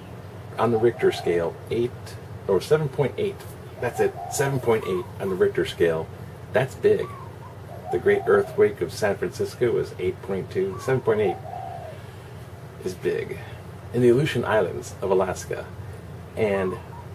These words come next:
in Hawaii, we were in the direct line of a tsunami, the big wave. And that was gonna impact the island here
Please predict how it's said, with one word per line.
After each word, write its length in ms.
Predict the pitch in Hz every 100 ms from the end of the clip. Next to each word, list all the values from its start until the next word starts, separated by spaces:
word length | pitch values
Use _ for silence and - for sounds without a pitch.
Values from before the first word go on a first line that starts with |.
| -
in 140 | 101
Hawaii, 520 | - 90 170 - 110 143 - -
we 140 | 107
were 120 | 107
in 360 | - 101 92 90 -
the 80 | 90 90
direct 280 | 101 110 -
line 540 | 190 240 202 95 - - - - - - - -
of 120 | 98
a 40 | 95
tsunami, 680 | - 123 117 160 104 90 90 - - - -
the 60 | -
big 240 | - 185
wave. 420 | - 220 214 - - - - - - - - - - - - - -
And 140 | 165 202
that 120 | -
was 120 | 196
gonna 200 | - - -
impact 540 | 214 - 95 101 -
the 120 | -
island 380 | 98 110 104 87
here 340 | 95 87 85